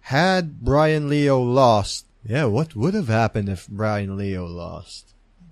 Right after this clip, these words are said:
I couldn't remember, but all I know is, if Brian Leo won, Mayhem will never, ever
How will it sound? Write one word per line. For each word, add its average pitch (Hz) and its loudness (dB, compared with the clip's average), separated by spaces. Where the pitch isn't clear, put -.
I 151 -2
couldn't 277 0
remember, 180 4
but 135 2
all 208 4
I 254 2
know 160 6
is, 139 2
if 135 -2
Brian 120 4
Leo 131 6
won, 185 4
Mayhem 156 2
will 135 0
never, 135 2
ever 285 6